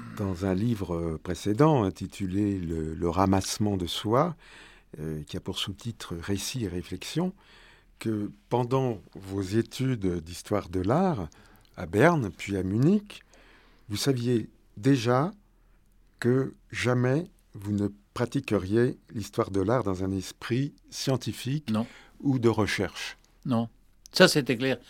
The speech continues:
Speaker 2: Il faut dire, euh, maintenant, euh, quand je fouille, euh, et je suis, euh, obligé de fouiller dans, dans mes papiers, les premiers papiers, j'ai, je suis étonné que j'étais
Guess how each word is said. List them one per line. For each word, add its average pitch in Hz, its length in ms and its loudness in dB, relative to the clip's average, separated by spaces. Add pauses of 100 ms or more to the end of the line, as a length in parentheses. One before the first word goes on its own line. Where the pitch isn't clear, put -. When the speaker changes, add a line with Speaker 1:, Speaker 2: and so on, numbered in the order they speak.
(420)
Speaker 2:
Il 156 80 -8
faut 180 180 -2
dire, 196 220 0
euh, 160 340 0 (100)
maintenant, 180 420 -4
euh, 156 240 -6
quand 165 160 -4
je 147 380 0 (420)
fouille, 190 440 6
euh, 147 180 6 (140)
et 147 220 0
je 131 160 -2
suis, 147 300 -4 (140)
euh, 131 520 0 (260)
obligé 151 440 4
de 139 120 2
fouiller 156 400 4
dans, 127 360 2 (360)
dans 139 100 -2
mes 151 160 0
papiers, 151 420 0
les 143 100 0
premiers 147 320 0
papiers, 147 440 0 (260)
j'ai, 156 240 0
je - 80 -10
suis 143 220 4
étonné 160 340 4
que 160 120 0
j'étais 139 440 2